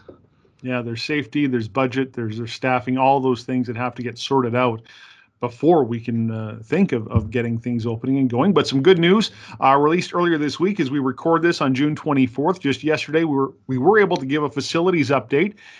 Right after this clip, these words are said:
and announce some opening dates. Let's start first with Yara Centre and some of the programming there.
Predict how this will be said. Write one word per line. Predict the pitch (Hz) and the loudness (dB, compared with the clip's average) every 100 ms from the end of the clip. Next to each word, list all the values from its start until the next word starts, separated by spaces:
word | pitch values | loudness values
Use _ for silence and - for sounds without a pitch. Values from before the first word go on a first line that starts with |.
| - | -8
and | 131 | 0
announce | 131 135 143 | 2 2 0
some | - 143 | -4 -4
opening | 147 151 143 131 | -4 -4 -4 0
dates. | 143 160 160 | 0 0 -4
Let's | - | -6
start | - 170 208 | -2 0 0
first | - 170 180 - | -2 -4 -4 -2
with | 147 139 | -6 -2
Yara | 135 143 190 | 0 2 0
Centre | 180 - 127 123 135 147 | -2 -2 -2 0 0 0
and | 139 131 131 123 | -2 0 0 0
some | 147 139 | -4 -4
of | |
the | 127 | -6
programming | 117 165 156 151 139 131 127 127 | -2 -2 0 0 0 2 2 2
there. | 160 220 226 | 2 2 0